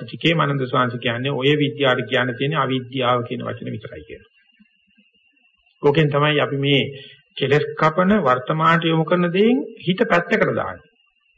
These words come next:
මොකද මේ විද්‍යාව බොහෝ මැජික් පෙන්වනවා, ලොකු ලොකු දේවල් හදලා දෙනවා.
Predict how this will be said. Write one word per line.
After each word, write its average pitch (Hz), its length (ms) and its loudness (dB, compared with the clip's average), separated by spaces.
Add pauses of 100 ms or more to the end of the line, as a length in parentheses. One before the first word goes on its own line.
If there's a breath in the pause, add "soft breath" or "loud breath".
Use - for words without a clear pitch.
(500)
මොකද 147 140 0
මේ 139 160 4
විද්‍යාව 151 400 2
බොහෝ 147 200 4
මැජික් 151 340 0
පෙන්වනවා, 156 420 0
ලොකු 139 260 0
ලොකු 175 220 2
දේවල් 170 280 2
හදලා 143 300 2
දෙනවා. - 340 -10